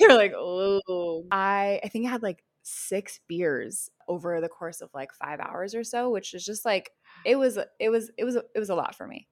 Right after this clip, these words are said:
I, so we went up to the mountain and enjoyed some drinks yesterday because we were like, "We have been doing nothing but adulting and running errands and cleaning and organizing and, like, getting shit done. We're gonna have a fun play day."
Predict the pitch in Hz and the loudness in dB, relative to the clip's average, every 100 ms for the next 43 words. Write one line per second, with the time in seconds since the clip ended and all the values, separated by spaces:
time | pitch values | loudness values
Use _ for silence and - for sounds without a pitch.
0 | - 175 65 50 220 208 131 - 190 190 | -12 -10 -8 -8 -2 0 0 -2 -8 -6
1 | 175 - 175 - 180 175 170 156 165 165 | -8 -8 -6 -6 -8 -12 -10 -6 -6 -6
2 | 175 175 185 170 - 175 165 170 170 175 | -10 -10 -10 -10 -10 -8 -10 -12 -12 -10
3 | 165 165 160 185 220 262 254 254 220 196 | -8 -6 -6 -8 -8 -8 -8 -8 -6 -8
4 | 180 175 165 - 180 175 160 156 - - | -8 -8 -10 -8 -12 -8 -6 -6 -8 -18
5 | - _ _ 185 185 180 180 180 180 180 | -20 _ _ -10 -6 -6 -6 -8 -6 -8
6 | 180 - 175 175 175 185 175 180 175 175 | -10 -12 -10 -8 -8 -8 -6 -6 -4 -6
7 | 175 - 175 - 180 180 175 170 170 - | -8 -14 -16 -12 -8 -6 -4 -6 -8 -8
8 | 180 175 180 170 170 175 165 165 - 175 | -6 -6 -6 -6 -8 -8 -8 -10 -16 -18
9 | - 262 - 180 190 190 - - 180 175 | -18 -18 -10 -6 -6 -6 -6 -4 -2 -2
10 | 170 165 - - - _ _ - 196 202 | -2 -6 -10 -20 -20 _ _ -8 -2 0
11 | 202 208 180 175 170 165 165 160 120 - | 0 -2 -4 -4 -6 -6 -8 -6 -4 -6
12 | - 196 | -10 -14